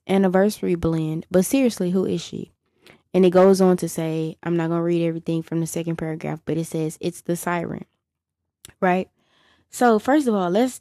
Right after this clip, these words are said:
let's debunk the, let's dive deep into that first few, the first few sentences. It says, "Mythological creature,"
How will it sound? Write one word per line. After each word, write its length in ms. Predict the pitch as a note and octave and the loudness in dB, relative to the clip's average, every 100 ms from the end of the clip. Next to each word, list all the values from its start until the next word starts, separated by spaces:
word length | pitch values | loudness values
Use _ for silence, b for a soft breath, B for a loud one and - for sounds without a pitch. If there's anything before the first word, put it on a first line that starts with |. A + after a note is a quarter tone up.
| F#3+ - _ - | -18 -18 _ 0
let's 480 | G3+ C4+ D4+ - - _ | 4 4 2 -4 -20 _
debunk 460 | G3 G3 F3 F#3 E3+ - - _ | -4 -2 2 2 2 -6 -20 _
the, 400 | F3 F3+ E3+ E3+ - _ _ _ - | -2 0 0 -4 -12 _ _ _ 0
let's 300 | G3+ A#3+ - | 2 2 -2
dive 260 | G3+ G3 | -2 0
deep 200 | F3+ F3+ | 0 -2
into 200 | E3+ E3+ | -4 -6
that 240 | E3+ D#3+ D#3 | -6 -6 -4
first 360 | F3 E3+ E3+ - | -2 -2 -6 -14
few, 160 | - | -12
the 180 | - F3+ | -4 -4
first 300 | E3+ F3+ F3+ | -2 -2 -2
few 140 | - F#3 | -4 -6
sentences. 580 | - F3 E3+ D#3+ E3 - | -2 -4 -4 -6 -8 -8
It 100 | E3+ | -10
says, 360 | - E3 E3 E3 | -6 -4 -4 -2
"Mythological 840 | F#3+ A3 B3+ A3 G#3+ A3 - B3+ | 0 2 2 2 0 -2 -6 -6
creature," 560 | - F#3+ E3+ F3 F3 | -4 -6 -6 -8 -10